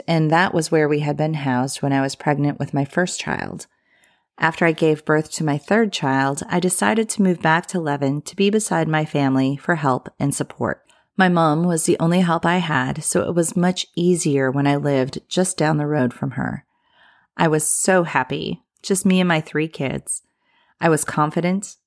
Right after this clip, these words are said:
independent. I did everything myself and had no interest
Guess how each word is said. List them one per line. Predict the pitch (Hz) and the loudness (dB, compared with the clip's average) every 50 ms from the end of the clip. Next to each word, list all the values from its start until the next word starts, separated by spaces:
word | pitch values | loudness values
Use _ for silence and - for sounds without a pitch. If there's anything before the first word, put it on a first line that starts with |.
| _ _ | _ _
independent. | - 202 208 220 214 - 190 156 143 143 139 139 - - - - _ _ _ _ _ _ _ _ _ _ _ - | 0 2 2 2 2 0 0 -2 0 -2 -6 -8 -10 -14 -18 -20 _ _ _ _ _ _ _ _ _ _ _ -4
I | 185 | 0
did | 180 185 180 175 185 - _ | 2 2 2 2 0 -4 _
everything | 185 170 175 175 175 175 175 170 - 185 180 185 | -2 -2 0 2 2 0 0 0 0 0 2 2
myself | 190 208 208 - - 147 135 135 147 143 - - | 2 0 0 0 0 2 2 0 -2 -4 -8 -6
and | - 160 | -6 -4
had | 156 160 156 156 156 170 | -2 -2 -2 -2 -2 -2
no | 175 180 190 202 202 - | 0 2 2 2 2 2
interest | - 147 147 139 - - - 151 - - - | 0 -2 -4 -4 -4 -8 -8 -8 -8 -10 -10